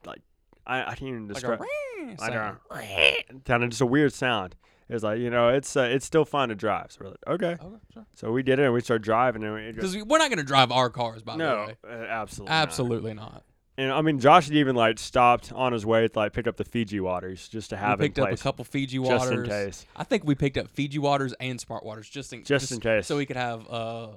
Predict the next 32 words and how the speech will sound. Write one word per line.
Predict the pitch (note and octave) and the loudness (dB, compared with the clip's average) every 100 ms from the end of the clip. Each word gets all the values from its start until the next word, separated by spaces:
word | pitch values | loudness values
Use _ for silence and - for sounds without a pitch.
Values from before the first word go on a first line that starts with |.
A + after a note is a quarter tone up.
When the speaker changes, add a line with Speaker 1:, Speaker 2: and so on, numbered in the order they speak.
| - | -14
Speaker 2:
uh, | A2 A2 G#2+ | -14 -14 -14
an | G#2+ | -10
option | A#2+ A#2+ - A2 | -8 -8 -8 -12
to | |
deny | G#2+ A#2 A2+ A2 | -10 -8 -8 -10
both. | A2+ B2 - - | -12 -14 -18 -14
Speaker 1:
Exactly. | G2+ F#2 F2+ - G2+ G2 _ _ | -10 -6 -6 -8 -12 -14 _ _
So | - - A#2+ | -8 2 6
anyway, | D3+ E3 B2+ | 8 6 4
so | - C3+ | 4 0
it | |
starts | - D3+ A#2+ | 2 0 2
jamming | B2+ | 0
down | A#2+ A2 | 0 0
the | A2 | 0
road, | G#2+ A2 A2 A2+ | 2 2 0 -2
and | |
the | G#2+ | -6
car | A#2+ B2 | 0 0
goes, | G#2 - - | 0 -8 0
"Ah!" | G#2 F#2+ E2+ D5 - _ _ _ _ - | 2 4 4 2 -2 _ _ _ _ -10
And | A#2+ A#2+ | -4 -2
me | C#3 | 0
and | A2+ | 0
Josh, | G#2 - | 0 0
like, | A2 | -2
look | A#2 B2 | -2 -2
at | |
each | A2+ G2 | -4 -6
other. | G2 | -6
We're | G2 | -8
like, | - | -12